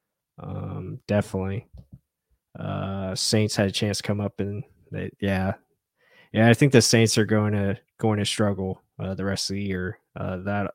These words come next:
quarterback and the offense is gonna kinda hold 'em back. I think offensively, teams are figuring them out on defense. So I think they're gonna,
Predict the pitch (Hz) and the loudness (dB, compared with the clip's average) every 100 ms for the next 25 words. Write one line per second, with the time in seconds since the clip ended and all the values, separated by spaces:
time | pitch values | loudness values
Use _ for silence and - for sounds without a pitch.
0 | - - 107 104 104 98 98 104 92 90 | -8 2 4 4 4 2 0 -4 -4 -2
1 | 98 - 101 92 - - - - - 101 | -2 -2 -4 -4 -6 -8 -12 -6 -2 -2
2 | 92 110 98 104 101 92 87 92 92 - | -2 -2 -2 -2 -2 -2 -4 -4 -4 -4
3 | 104 113 101 - - - - - - 117 | -4 -2 -4 -6 -20 -20 -20 -20 2 6
4 | 117 139 123 120 117 113 - 117 104 101 | 8 8 6 6 4 4 2 0 0 0
5 | 117 107 107 107 101 104 104 - 104 95 | 0 2 2 0 0 2 0 -2 -6 -4
6 | 104 92 107 101 - - - _ _ - | -4 -2 -2 -4 -4 -6 -8 _ _ -10
7 | 98 95 - 98 95 95 95 92 92 | -6 -4 -4 -6 -4 -4 -4 -4 -8